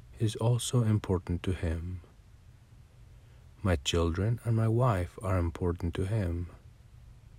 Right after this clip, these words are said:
He loves them and cares for them infinitely. He loves them and cares for them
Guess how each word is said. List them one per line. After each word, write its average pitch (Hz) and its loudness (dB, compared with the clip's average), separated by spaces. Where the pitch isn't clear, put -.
He - 4
loves 123 6
them 85 -2
and 98 0
cares 113 0
for - 0
them 85 0
infinitely. 82 0
He - 2
loves 85 4
them 92 0
and 113 2
cares 147 -4
for 85 0
them 82 -2